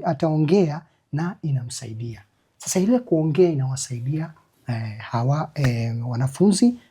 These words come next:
eh, katika performance yao na kufanya vizuri katika shule.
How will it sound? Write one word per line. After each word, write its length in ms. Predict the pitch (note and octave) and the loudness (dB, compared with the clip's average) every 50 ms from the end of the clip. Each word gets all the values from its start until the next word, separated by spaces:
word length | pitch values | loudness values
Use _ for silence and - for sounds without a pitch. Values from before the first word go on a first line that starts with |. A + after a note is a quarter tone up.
| _ _ | _ _
eh, 600 | - D#3 C#3 C3+ C3 B2+ A#2+ A#2+ A#2+ A#2+ A#2 A#2 A#2 - | -4 0 2 2 2 2 0 0 -2 -2 -4 -6 -6 -6
katika 260 | - C3 - - C3 | -6 -6 -4 -6 -4
performance 640 | - A#2+ A#2 - - B2+ B2 B2 A#2+ - - - D3+ | -4 -4 -4 -4 -2 -2 -2 -2 -2 -4 -2 0 0
yao 260 | D#3+ E3+ F#3+ G3+ D#3+ | 0 0 0 -2 -2
na 80 | C#3 | -2
kufanya 280 | C3 - - C#3 C3+ B2+ | -4 -2 -2 0 0 0
vizuri 380 | A#2 A#2+ A2+ - C#3+ C#3+ C3+ C3 | 0 -2 -4 -2 0 0 0 0
katika 460 | - C3+ C3 - - D#3+ F3+ - - - - _ _ _ _ _ _ _ | -2 -4 -6 -4 -2 -2 -2 -2 -4 -10 -20 _ _ _ _ _ _ _
shule. 440 | - - - - G2 F#2 F#2+ F#2+ | -2 2 4 4 4 4 2 -2